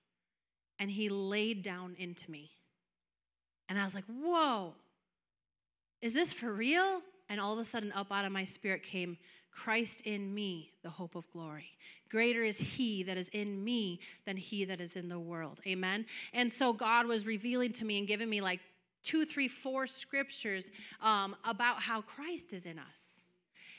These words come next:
And the thing is, is if we want him to fully move and live and have our being,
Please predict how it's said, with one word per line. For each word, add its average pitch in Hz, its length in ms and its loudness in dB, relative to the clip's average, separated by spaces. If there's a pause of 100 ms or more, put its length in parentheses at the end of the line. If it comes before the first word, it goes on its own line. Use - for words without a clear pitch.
(140)
And 302 160 4
the 349 80 6
thing 392 340 2
is, 330 260 4
is 294 140 -2
if 285 260 0
we 349 220 4
want 302 380 4 (800)
him 254 240 -2
to 254 100 -6
fully 254 580 -4
move 240 560 -2
and 208 280 -2
live 247 400 0
and 214 100 -4
have 208 300 0
our 208 120 0
being, 202 440 -6